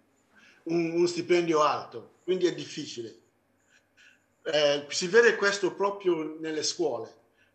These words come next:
Quando un insegnante è stato preparato e poi è entrato nella scuola,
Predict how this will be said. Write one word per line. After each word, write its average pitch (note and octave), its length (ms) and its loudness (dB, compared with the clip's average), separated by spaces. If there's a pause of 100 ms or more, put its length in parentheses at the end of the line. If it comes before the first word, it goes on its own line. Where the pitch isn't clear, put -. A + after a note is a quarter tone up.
Quando F3+ 640 0
un E3 100 -2
insegnante E3 480 -4
è C#3+ 40 -4
stato D3 260 -4
preparato C3 600 -4
e - 40 -14
poi C#3 180 -4
è B2+ 40 -4
entrato C#3 460 -2
nella B2+ 200 -6
scuola, E3+ 600 -6